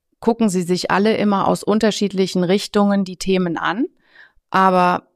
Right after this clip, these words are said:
wenn du mal so mehrere Sachen abgeglichen hast, landen sie ja eigentlich immer in einem Punkt.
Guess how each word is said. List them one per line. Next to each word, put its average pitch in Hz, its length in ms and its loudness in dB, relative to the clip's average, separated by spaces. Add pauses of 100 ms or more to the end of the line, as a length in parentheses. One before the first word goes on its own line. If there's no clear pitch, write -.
(160)
wenn 190 200 -4
du 185 80 -4
mal 185 180 -4
so 175 100 -8
mehrere 185 460 -6
Sachen 185 340 -6
abgeglichen 220 720 -8
hast, 220 380 -4 (100)
landen 202 320 0
sie 185 120 -2
ja 175 120 -2
eigentlich 202 460 -2
immer 202 200 0
in 190 120 -4
einem 180 320 -2
Punkt. 143 480 -2